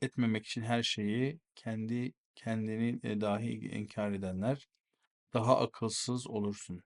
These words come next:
Onlardan, sofistailerden daha akılsız olursun. Sakın zannetme, tebdil memleket,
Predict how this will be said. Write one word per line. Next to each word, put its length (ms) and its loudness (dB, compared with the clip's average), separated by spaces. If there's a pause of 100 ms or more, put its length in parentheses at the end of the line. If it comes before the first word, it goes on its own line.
(120)
Onlardan, 580 0
sofistailerden 1000 -2
daha 260 2
akılsız 400 -6
olursun. 480 -6 (1900)
Sakın 340 8
zannetme, 720 8 (300)
tebdil 460 6
memleket, 760 4